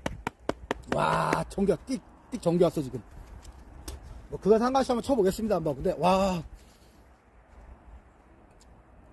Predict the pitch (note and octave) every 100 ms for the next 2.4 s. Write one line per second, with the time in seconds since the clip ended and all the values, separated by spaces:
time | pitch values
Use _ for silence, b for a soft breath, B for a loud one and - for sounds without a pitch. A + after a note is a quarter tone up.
0 | - - - - - - - - - -
1 | - - G3 A3+ F#3+ E3+ D#3+ A#2+ C#3+ -
2 | - - B3